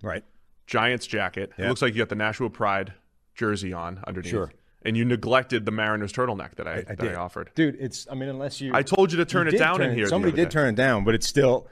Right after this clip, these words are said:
Speaker 1: it's still way too hot for a turtleneck.
Speaker 2: From
Speaker 1: I'm
Speaker 2: the
Speaker 1: not
Speaker 2: side, it kinda,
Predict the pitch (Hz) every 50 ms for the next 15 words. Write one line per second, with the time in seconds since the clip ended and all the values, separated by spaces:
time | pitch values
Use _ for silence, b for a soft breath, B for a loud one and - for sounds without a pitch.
0 | b b b b b 113 107 - - - 165 151 131 123 131 131 135 143 143 143
1 | 131 120 - 131 113 101 113 107 98 - - - 117 110 107 104 101 98 95 82
2 | - - 117 104 98 87 85 - - - - - - 285 196 208 107 98 92 -
3 | - - 147 139 127 - 131 - - - - 139 135 127 120 117 -